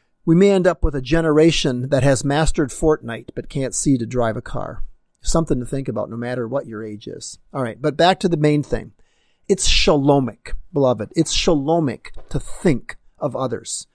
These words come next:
to be mindful of others, to be the bearers of stillness, harmony, and conversation.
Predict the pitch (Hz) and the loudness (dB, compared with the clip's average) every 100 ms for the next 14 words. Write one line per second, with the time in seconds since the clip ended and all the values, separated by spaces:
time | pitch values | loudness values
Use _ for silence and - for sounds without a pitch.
0 | _ - 147 147 131 131 151 160 - 110 | _ -2 0 0 2 2 2 2 -2 -8
1 | - - - 143 117 135 117 - - _ | -8 -20 -12 -8 -4 -4 -4 -8 -16 _
2 | - 160 156 147 117 110 151 180 185 190 | -2 2 2 2 0 2 4 4 4 2
3 | 170 131 117 - - 180 180 180 170 - | 0 -4 -4 -2 0 2 0 -2 -4 -8
4 | - _ _ - 170 175 165 165 175 120 | -12 _ _ -2 2 2 2 0 -2 -8
5 | - 147 139 131 - 120 113 - 107 | -6 -4 -4 -4 -4 -4 -6 -10 -14